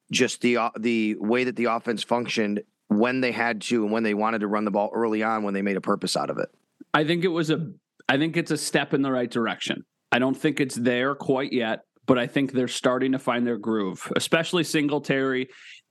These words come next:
Speaker 2: It took a little while for
Speaker 1: Mm-hmm.
Speaker 2: Cromer's group to kinda gel and to see what works and to what doesn't work. I don't think the Buffalo Bills are ever gonna be a team with this roster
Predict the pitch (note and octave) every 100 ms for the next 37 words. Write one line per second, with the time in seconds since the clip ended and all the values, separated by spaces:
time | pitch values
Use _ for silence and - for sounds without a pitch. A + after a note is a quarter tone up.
0 | _ _ - D#3 E3 - A3 A3+ G3 F3+
1 | C#3+ B2 A2 G2 G2+ C#3 C3 B2 A2 G#2+
2 | C#3 D3+ D#3 D3+ C#3+ C3+ C#3+ C3+ - -
3 | B2 B2+ A2 C3 C3 C3 C3 C3 C3 B2
4 | B2+ A#2 C#3 C3 A#2 A2 C3 C#3+ C3+ -
5 | C3 A2 - A2 G#2+ C3 C3 C3 G#2+ B2
6 | B2 - A#2 C3 C3+ C#3+ C3 C3 C3 B2+
7 | B2 A#2+ A#2 A2 A2+ B2+ B2 A#2 A#2 -
8 | A#2+ A2+ A2 A2 A2 A#2+ - B2+ A#2 A2+
9 | - A2+ G#2+